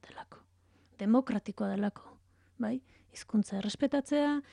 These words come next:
hizkuntza eskubideak errespetatzea, eta herri honi, herri honek aurrera egingo badu, hizkuntza garrantzitsua delako. Badia beste herri batzuk, beste komunitate batzuk, non hizkuntza ez duten gorde,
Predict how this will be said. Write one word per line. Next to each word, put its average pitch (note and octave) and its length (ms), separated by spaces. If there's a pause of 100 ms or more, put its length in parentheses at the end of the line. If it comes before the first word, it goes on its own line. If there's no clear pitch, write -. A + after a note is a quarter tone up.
(240)
hizkuntza G#3+ 420
eskubideak C#4 480
errespetatzea, C4 880 (160)
eta G#3 320 (300)
herri D4 320
honi, C4+ 240 (880)
herri C#4+ 240
honek A3+ 240
aurrera A#3 320
egingo A#3 320
badu, B3 300 (100)
hizkuntza C4+ 480
garrantzitsua G#3+ 720
delako. F3+ 400 (560)
Badia F#3+ 320
beste G3+ 240
herri G#3 160
batzuk, B3 320
beste - 260
komunitate G3+ 460
batzuk, G#3+ 260
non F#3+ 160
hizkuntza G#3 380
ez F3+ 100
duten F#3 300
gorde, F#3+ 320